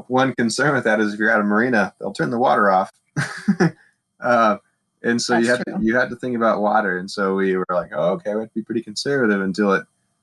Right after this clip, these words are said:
Speaker 1: melts or, or goes away." So if you know it's gonna snow, fill your tanks up. <laughs> We, uh, for that time that it did snow, just this last winter, we,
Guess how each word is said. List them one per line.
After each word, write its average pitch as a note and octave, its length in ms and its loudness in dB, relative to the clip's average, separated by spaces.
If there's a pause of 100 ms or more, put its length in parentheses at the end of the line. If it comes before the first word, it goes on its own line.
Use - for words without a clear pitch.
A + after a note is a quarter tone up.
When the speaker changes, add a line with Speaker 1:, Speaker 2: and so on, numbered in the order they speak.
(180)
Speaker 1:
melts G2 320 -2
or, F#2+ 120 2 (160)
or G2+ 180 0
goes G2+ 260 -2
away." G2 340 2
So F2 280 -4 (600)
if - 80 -14
you G2+ 60 -4
know G#2 140 2
it's G2+ 120 0
gonna G#2 180 0
snow, A2+ 480 0 (520)
fill G#2 180 -2
your G#2 120 4
tanks A#2+ 300 -2
up. G#2 280 -2
<laughs> E3+ 340 0 (540)
We, G#2+ 260 4
uh, F#2+ 320 4
for A2+ 180 -2
that G#2+ 160 2
time G2+ 260 0
that F2+ 140 0
it - 40 -6
did F#2 200 -2
snow, F#2 440 -4
just - 160 -12
this G2 120 -10
last F#2 320 -4
winter, F2 240 -4
we, E2+ 240 -2